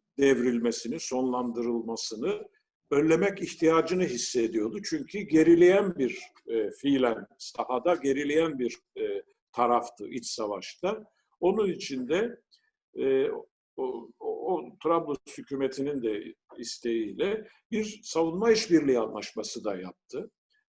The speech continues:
Ve ona da dayanarak askeri yardım yapmaya başladı T-, Trablus hükümetine. Ve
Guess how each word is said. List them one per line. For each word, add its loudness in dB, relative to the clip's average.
Ve 0
ona 0
da 0
dayanarak -2
askeri -2
yardım 2
yapmaya -6
başladı -14
T-, -18
Trablus -8
hükümetine. -14
Ve 0